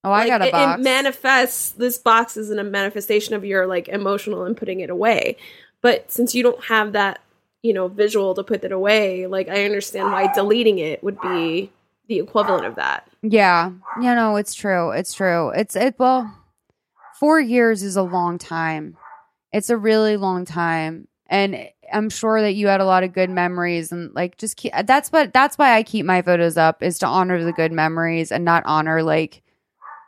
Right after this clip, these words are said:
Speaker 1: you know, what was ultimately, like, oh my God, devastating. So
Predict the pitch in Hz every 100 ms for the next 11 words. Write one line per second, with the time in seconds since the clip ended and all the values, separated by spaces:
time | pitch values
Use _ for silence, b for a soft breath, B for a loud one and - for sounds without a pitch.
0 | B _ _ _ - 196 180 165 165 -
1 | - 175 175 185 175 180 170 175 180 175
2 | 170 _ - 170 156 - 175 185 180 175
3 | - - - 101 107 175 - 165 170